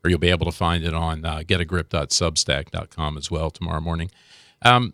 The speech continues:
so I was looking at, the reason I, I started thinking about this is I read an article where, uh, the Canadian government,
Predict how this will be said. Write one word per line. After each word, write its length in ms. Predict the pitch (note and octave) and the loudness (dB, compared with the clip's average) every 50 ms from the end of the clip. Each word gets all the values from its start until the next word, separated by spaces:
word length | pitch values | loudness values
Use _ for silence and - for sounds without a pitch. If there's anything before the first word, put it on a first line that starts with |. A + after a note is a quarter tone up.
| _ - | _ -2
so 160 | - - E3+ | 2 4 4
I 20 | |
was 120 | D#3+ C#3 - | 4 4 4
looking 220 | G#3+ C4 B3+ B3+ | 0 0 2 2
at, 180 | C#3 - F2 F#2 | 2 0 0 0
the 80 | A2 | 0
reason 260 | A#2+ D#3 F3+ E3 E3+ D#3+ | 2 2 2 2 2 2
I, 140 | C3 A2 - _ _ _ _ - | 2 2 0 _ _ _ _ 2
I 100 | G#2 G#2 | 2 2
started 240 | - - C3 G#2 | 4 4 2 2
thinking 220 | - B2 B2 A2+ A2 | 2 2 0 2 2
about 220 | F#2 F2 D#2+ - | 2 2 2 2
this 200 | - F2+ E2+ - | 2 0 0 2
is 80 | F2+ F2 | 2 2
I 60 | F#2 | 2
read 160 | G2 B2 B2+ | 4 4 2
an 100 | A#2 F#2+ | 2 0
article 600 | - E2 F#2+ G2+ G#2 G2+ - - G2 E2+ E2 E2+ | 2 2 2 4 2 2 0 0 0 0 2 2
where, 320 | E2+ E2 E2 F2 F2 E2 E2+ | 0 2 2 2 2 0 0
uh, 180 | E2+ E2 E2 | 0 -2 -2
the 100 | D#2+ E2+ | -4 -4
Canadian 440 | - - A#2+ C3+ D3+ D#3 C#3 F#2+ F2 | -2 2 4 4 6 6 4 2 2
government, 480 | E2+ F#2 E2+ D#2+ D#2 D2+ D#2+ C#2+ - | 0 -2 -2 -2 -4 -8 -10 -12 -16